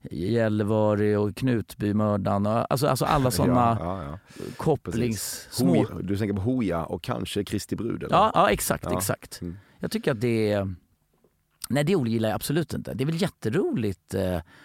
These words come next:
Speaker 1: med, eh, jag, jag tycker att det är för lite
Speaker 2: Ja,
Speaker 1: sånt.
Speaker 2: men jag, jag tänker mer att, eh, när du tänker på Kvinnaböske, det hade ju kunnat vara något annat än en liten skånsk by.
Speaker 1: Aha, ja, det är Kvinnaböske. Du tänker
Speaker 2: Ja.
Speaker 1: att det har någonting kopplat till en
Speaker 2: Ja, jag
Speaker 1: kvinnas
Speaker 2: tänker att du tänker.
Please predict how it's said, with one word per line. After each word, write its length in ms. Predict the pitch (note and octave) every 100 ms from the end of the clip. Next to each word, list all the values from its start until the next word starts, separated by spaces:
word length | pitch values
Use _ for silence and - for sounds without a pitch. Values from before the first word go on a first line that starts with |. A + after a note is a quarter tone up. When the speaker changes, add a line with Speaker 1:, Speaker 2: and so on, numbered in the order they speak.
| - - _
Speaker 1:
med, 500 | - B2 A2 G2 F#2
eh, 140 | G2+ G2+
jag, 200 | B2+ -
jag 100 | F3+
tycker 180 | A#3+ B3
att 60 |
det 80 | G3
är 40 |
för 120 | - G3+
lite 400 | F#3+ D#4+ A#3+ - C#3
Speaker 2:
Ja, 40 |
Speaker 1:
sånt. 160 | A2+ G#2+
Speaker 2:
men 80 | C3+
jag, 120 | C3+
jag 100 | C#3
tänker 220 | D3 C3
mer 180 | A#2 G#2+
att, 160 | F2 -
eh, 60 | F2
när 340 | F#2 G2 G2+
du 140 | G2
tänker 260 | F#2 A2 E2+
på 100 | E2
Kvinnaböske, 960 | - B2 A#2 F2+ D#2 F2 - - A2+ A#2
det 140 | G#2+
hade 200 | A#2 G#2+
ju 40 |
kunnat 240 | F2+ F#2+ G2
vara 160 | G2
något 120 | F2+ -
annat 520 | A#2 A2+ F2+ G#2+ -
än 100 | F#2+
en 140 | F2
liten 220 | F2 F#2+
skånsk 440 | F2 - E2+ E2+ -
by. 320 | F#2+ B2 -
Speaker 1:
Aha, 260 | B3 B3 C#4
ja, 120 | C4
det 60 | B3
är 80 | -
Kvinnaböske. 920 | - C#4 B3 A#3 A#3 - - C#3 C3
Du 100 | E3+
tänker 340 | G#3+ - G3+
Speaker 2:
Ja. 100 | F#3
Speaker 1:
att 80 | E3+
det 80 | F3
har 160 | E3+ D#3+
någonting 420 | D#3 E3 D3 D3
kopplat 360 | E3 - C3
till 280 | - C#3 B2+
en 60 | B2
Speaker 2:
Ja, 60 |
jag 80 | C3+
Speaker 1:
kvinnas 100 | D#3
Speaker 2:
tänker 180 | D3 C#3+
att 120 | C#3
du 140 | D#3 F3+
tänker. 400 | G#2+ D#2+ D2+